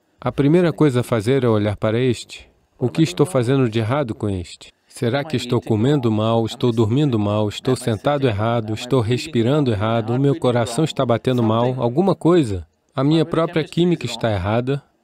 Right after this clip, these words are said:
Algo está errado com este, não com aquele. Portanto, no momento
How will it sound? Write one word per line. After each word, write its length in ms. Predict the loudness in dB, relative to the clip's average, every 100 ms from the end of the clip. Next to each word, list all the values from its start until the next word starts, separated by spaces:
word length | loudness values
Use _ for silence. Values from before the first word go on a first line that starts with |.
| _ -8
Algo 280 | -2 0 0
está 220 | 0 0
errado 340 | 0 0 0 -2
com 220 | 0 2
este, 460 | 2 0 -2 -6 -2
não 280 | 2 2
com 140 | 2 0
aquele. 560 | 0 -2 -2 -2 -6 -10 _ _ _ _ _ _ _ _ _ _ _ _ _ _ _ _ _ _ _ _ _ _ _ _ _ _ _ _ _ _ _
Portanto, 600 | -2 -2 2 2 2 2 2
no 100 | 4
momento 720 | 4 2 2 2 -2 -10